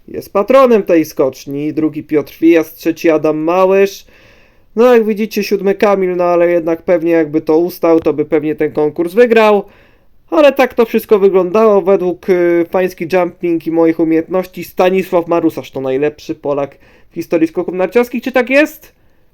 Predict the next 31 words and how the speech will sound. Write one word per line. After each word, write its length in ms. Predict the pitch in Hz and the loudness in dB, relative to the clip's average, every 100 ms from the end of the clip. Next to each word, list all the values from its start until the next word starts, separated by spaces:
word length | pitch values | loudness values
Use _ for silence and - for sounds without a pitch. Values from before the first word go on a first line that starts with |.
| _ _ _ | _ _ _
Może 380 | - 165 220 196 | -8 -2 0 0
w 60 | 180 | -2
latach, 380 | 196 196 185 165 151 139 | -2 -2 -6 -4 -6 -4
może 380 | 180 208 190 | -4 -2 -2
dwudziestym 680 | 160 165 165 180 - 175 170 | -4 -4 -4 -6 -6 -6 -6
wieku 340 | 170 175 - | -4 -4 2
jak 200 | 170 165 | 2 2
najbardziej, 760 | 175 160 143 135 127 120 151 175 - | 0 0 2 0 -2 -4 -2 -2 0
ale 520 | 190 202 196 202 196 | 2 4 4 4 2
w 40 | 196 | 0
dwudziestym 460 | 262 240 226 214 | -2 -2 0 -2
pierwszym 360 | 202 202 196 185 | 2 0 0 -2
uważam, 300 | 180 170 170 | -2 -2 -2
że 80 | 165 | -2
jest 120 | - | -2
to 80 | 160 | -2
Kamil 480 | 180 170 165 180 180 _ _ _ _ _ _ _ _ _ | 0 2 2 0 -4 _ _ _ _ _ _ _ _ _
i 180 | - 185 | -2 0
Adam 360 | 156 117 - - _ - | 2 0 -10 -16 _ 0
razem. 400 | 160 135 120 - _ - - _ _ _ | 0 0 -6 -16 _ -20 -20 _ _ _
Tu 120 | - | -4
ciężko 360 | 165 170 143 - | -2 -2 -4 -8
ich 140 | 127 | -12
podzielić, 480 | - 143 156 139 131 | -8 -4 -2 -4 -6
bo 140 | 117 135 | -6 -4
jednak 440 | 131 131 131 123 - - _ _ - | -2 -4 -8 -10 -14 -20 _ _ -6
obaj 280 | 147 143 | -2 -2
mają 280 | 139 135 135 | -4 -4 -4
inne 280 | 135 151 143 | -4 -6 -6
osiągnięcia, 680 | 139 143 143 147 156 151 143 | -6 -6 -6 -6 -6 -2 0
jeden 420 | 139 143 135 | 0 -2 -8